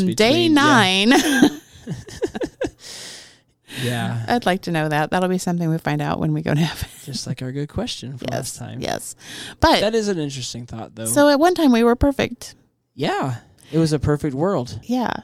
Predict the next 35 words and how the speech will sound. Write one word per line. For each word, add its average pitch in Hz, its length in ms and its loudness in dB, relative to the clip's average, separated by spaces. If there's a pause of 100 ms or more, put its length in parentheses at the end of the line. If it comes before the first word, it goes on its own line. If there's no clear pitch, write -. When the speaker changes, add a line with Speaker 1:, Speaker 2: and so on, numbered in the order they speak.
(180)
Speaker 1:
And 214 480 4
we 240 100 2
messed 226 280 4
that 202 140 2
up. 185 280 0 (100)
And 202 180 0
so 202 260 2
to, 208 160 -2 (120)
to - 180 0
explain 226 440 0
that 214 180 0
as 190 140 0
part 208 260 0
of 196 80 -4
the 185 80 -4
gospel 165 680 -4 (420)
without 208 400 4
it, 214 160 2 (140)
to 240 140 4
fully 320 540 2
explain 185 520 -2
the 143 100 0
whole 240 460 4
gospel, 156 640 0
as 160 260 -4
Alex, - 580 -6 (600)
um, 165 420 -4 (640)
stated, - 680 -4 (200)
but 185 220 2 (540)
to - 160 -2
do 202 180 4
it 214 140 0
in 185 160 0
a 165 80 0
way 156 560 -2